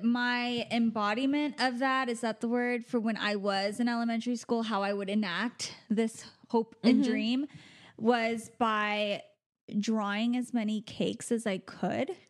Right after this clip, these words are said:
Speaker 2: Which you still do.
Speaker 1: Which I
Speaker 2: Um,
Speaker 1: still do.
Speaker 2: Aisha made me, sorry to cut you off.
Speaker 1: <laughs>
Speaker 2: Um, Aisha made me a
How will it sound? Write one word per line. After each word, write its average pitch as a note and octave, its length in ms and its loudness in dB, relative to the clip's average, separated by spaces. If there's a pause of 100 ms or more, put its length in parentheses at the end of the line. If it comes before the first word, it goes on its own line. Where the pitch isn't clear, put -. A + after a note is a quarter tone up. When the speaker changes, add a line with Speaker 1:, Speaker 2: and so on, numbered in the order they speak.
Speaker 2:
Which C4 220 4
you D#4 120 4
still F#4 380 2
do. A3 460 2 (800)
Speaker 1:
Which B3+ 140 8
I G#3 320 4
Speaker 2:
Um, F#3+ 100 2
Speaker 1:
still C4 240 6
do. E3 440 -4 (220)
Speaker 2:
Aisha A#3+ 280 4
made A3+ 220 2
me, G#3+ 480 2 (120)
sorry F#3 200 2
to D#3+ 60 2
cut - 120 -6
you - 60 -2
off. D3 140 -2 (340)
Speaker 1:
<laughs> C4 100 8
Speaker 2:
Um, F#3+ 760 4
Aisha G#3+ 360 4
made G3 220 2
me G3 300 2
a F3 680 2